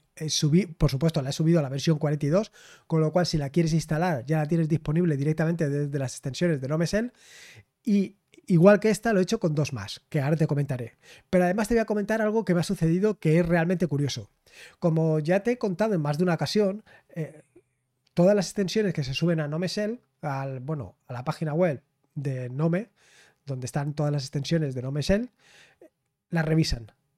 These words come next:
Y las revisa una persona. Bueno, una o varias personas, me imagino, no creo que haya una sola.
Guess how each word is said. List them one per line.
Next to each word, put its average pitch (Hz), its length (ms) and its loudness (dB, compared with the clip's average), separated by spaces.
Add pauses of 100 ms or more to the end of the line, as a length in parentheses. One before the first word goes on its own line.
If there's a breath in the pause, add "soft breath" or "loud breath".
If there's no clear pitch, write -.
Y 190 140 4
las 185 140 4
revisa 170 320 4
una 214 220 -2
persona. 170 460 -2 (1040)
Bueno, 156 300 2
una 170 280 4
o 156 100 4
varias 156 280 2
personas, 156 380 0
me 135 100 -6
imagino, 143 340 -4
no 156 160 -2
creo 165 180 0
que 160 80 -4
haya 151 220 0
una 147 160 -4
sola. 131 280 -4